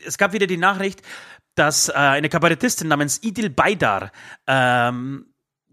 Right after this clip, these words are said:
die seit, seit Jahren Morddrohungen aus der rechten Szene, äh, bekommt, von, von Neonazis, von Rechts-, Rechtsextremen, äh, die wurde wieder irgendwie gehackt und zwar mal wieder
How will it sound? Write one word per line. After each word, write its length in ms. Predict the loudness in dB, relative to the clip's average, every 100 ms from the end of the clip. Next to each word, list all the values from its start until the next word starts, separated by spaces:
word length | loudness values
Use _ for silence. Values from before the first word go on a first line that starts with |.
| _
die 200 | -4 -4
seit, 280 | 0 0 0
seit 520 | -2 0 0 -2 -12 -12 -6
Jahren 640 | 2 4 4 2 0 -4
Morddrohungen 680 | 0 2 2 2 2 0 -2
aus 220 | -2 0
der 100 | 0
rechten 240 | 0 -2 -4
Szene, 480 | -2 0 2 2
äh, 100 | 2
bekommt, 400 | 0 0 0 -2
von, 220 | 0 -2 0
von 220 | -2 -2
Neonazis, 720 | -4 -2 0 0 -2 -4 -6 -10 -18
von 300 | -10 -8 -4
Rechts-, 280 | -4 -6 -8
Rechtsextremen, 720 | -2 -2 -2 -6 -2 0 0 -2 -14 -18 -2
äh, 320 | 2 4 4 0 -6 -20 -10 -2
die 80 |
wurde 240 | 2 2 4
wieder 240 | 2 0
irgendwie 400 | -2 -2 -4 -2
gehackt 380 | 0 0 0 -2
und 120 | -6
zwar 300 | -2 0 0 -2 -14
mal 360 | 0 2 2 2
wieder 460 | 2 4 2 0